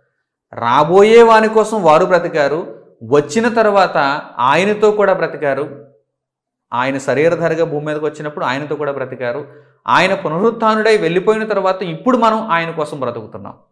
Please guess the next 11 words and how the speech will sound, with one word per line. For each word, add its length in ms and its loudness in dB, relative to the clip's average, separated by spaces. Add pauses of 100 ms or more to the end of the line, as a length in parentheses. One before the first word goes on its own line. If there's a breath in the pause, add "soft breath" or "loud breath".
(600)
భూత 420 0
వర్తమాన 720 0
భవిష్యత్ 520 -2
కాలాలలో 640 2 (1300)
భూత, 380 2
వర్తమాన, 680 0
భవిష్యత్ 540 -2
కాలాలలో 520 2
ఉన్నటువంటి 580 -8
నీతిమంతులందరూ 920 -8
కూడా 520 -4